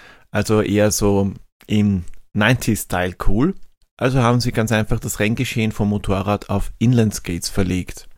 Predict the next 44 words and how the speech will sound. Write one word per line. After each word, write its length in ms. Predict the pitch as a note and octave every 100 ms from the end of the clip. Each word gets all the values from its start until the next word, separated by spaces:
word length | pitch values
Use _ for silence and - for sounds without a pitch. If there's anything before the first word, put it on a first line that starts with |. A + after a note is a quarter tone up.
| _ -
Zusätzlich 380 | A#2 C3 C3
noch 160 | A#2+ A2+
ein 80 | A#2
Titelbild 460 | - A2+ A2 A2
im 120 | A2 G2+
Graffiti-Style 920 | A#2 B2+ - G#2+ - - F#2+ A2+ C3+ - - -
und 180 | C3 B2+
den 80 | A#2+
noch 140 | A2
einen 100 | A2+
coolen 240 | - G#2+
Namen 320 | G2+ G2+ B2 C3
verpasst. 580 | A#2 A2+ G#2+ - - - -
Fertig. 680 | - - G2+ - G#2 - _ _ _ _
Auch 140 | C3+ C3
wenn's 160 | C3+
jetzt 160 | C#3 -
anfänglich 480 | A#2 A#2 C3 C3 C3+
etwas 280 | A#2+ A#2 G#2+
langweilig 520 | G2+ A#2 A#2 A#2 A#2
klingt, 320 | A#2 A2+ - - - -
Skitchin 480 | - - C#3+ D#3 C#3+
ist 180 | C3 -
sogar 300 | C3+ - B2+
etwas 320 | C3 C#3 -
komplexer 720 | - B2 - A#2+ - - D3+
und 180 | B2 -
abwechslungsreicher 1160 | A2 - A#2 - G#2+ - F#2+ F#2 - F#2 -
als 280 | E2+ E2 - -
Road 260 | D#2 F2+
Rash. 320 | - - - - - - _ -
Bevor 260 | A#2 - C3
er 80 | C3
mich 220 | C3+ A#2
hasst, 380 | C3+ - - -
damit 240 | B2+ C3
will 100 | C3
ich 100 | A#2+
nicht 220 | C#3 C#3
sagen, 380 | - G#2 A2+ A#2+
dass 180 | G#2+ -
es 160 | A2 -
besser 420 | - G2+ - F2+
ist. 280 | D#2+ -